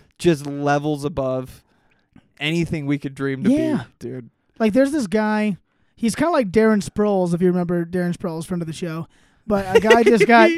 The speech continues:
Speaker 1: <laughs>
Speaker 2: a guy just got
Speaker 1: Number forty-three
Speaker 2: drafted.
Speaker 1: for the Eagles.
Speaker 2: Yeah, <laughs> yeah, he was pretty good. And the Saints and the Chargers
Speaker 1: Chargers.
Speaker 2: originally.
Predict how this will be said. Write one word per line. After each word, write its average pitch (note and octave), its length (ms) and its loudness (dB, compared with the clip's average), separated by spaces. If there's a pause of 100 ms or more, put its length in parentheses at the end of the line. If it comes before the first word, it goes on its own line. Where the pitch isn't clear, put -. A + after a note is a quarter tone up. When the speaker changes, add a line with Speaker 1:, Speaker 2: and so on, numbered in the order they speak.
(120)
Speaker 1:
<laughs> - 220 -20
Speaker 2:
a G3 80 -2
guy A#3 160 6
just G#3 120 -4
got A#3+ 200 2
Speaker 1:
Number G3 180 4
forty-three A3+ 300 4
Speaker 2:
drafted. F3+ 80 -4
Speaker 1:
for D3 80 -8
the C#3 100 -6
Eagles. C3 380 -4
Speaker 2:
Yeah, F3+ 160 4 (100)
<laughs> A#3 140 8
yeah, G#3 260 2
he G#3 80 -2
was G3+ 100 0
pretty E3+ 180 -6
good. D3 180 -10 (340)
And A3 180 2
the G#3 60 4
Saints E3+ 540 -6 (100)
and D#3+ 540 -10 (100)
the D3 300 -6
Chargers C#3 400 -12
Speaker 1:
Chargers. C3+ 240 -10
Speaker 2:
originally. D3 420 -10